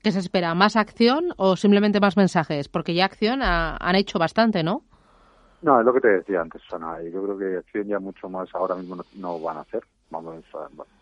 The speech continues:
Speaker 2: también tiene que estar un poco el efecto que tienen de las acciones que han realizado ya. No creo que reaccione mucho más esa acción y, y, y, bueno,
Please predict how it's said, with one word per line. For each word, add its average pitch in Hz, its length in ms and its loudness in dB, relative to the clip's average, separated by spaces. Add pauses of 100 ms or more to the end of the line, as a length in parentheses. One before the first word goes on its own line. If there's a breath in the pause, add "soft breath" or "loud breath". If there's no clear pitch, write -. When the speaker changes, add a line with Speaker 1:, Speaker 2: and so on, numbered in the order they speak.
Speaker 2:
también 98 260 -10
tiene 101 120 -6
que 101 80 -2
estar 87 220 -4
un 80 120 -10
poco - 320 -6
el 78 100 -14
efecto 85 360 -10
que 82 60 -6
tienen 85 240 -12
de 78 60 -12
las - 140 -12
acciones 82 320 -16
que 85 60 -20
han 80 60 -18
realizado 80 360 -12
ya. 92 160 -8 (760 soft breath)
No 92 140 -8
creo 104 160 -2
que 101 60 -6
reaccione 85 400 -8
mucho 80 200 -14
más 78 180 -12
esa 76 100 -14
acción 95 300 -12
y, 82 300 -16
y, 73 440 -20
y, 76 40 -20
bueno, 85 240 -10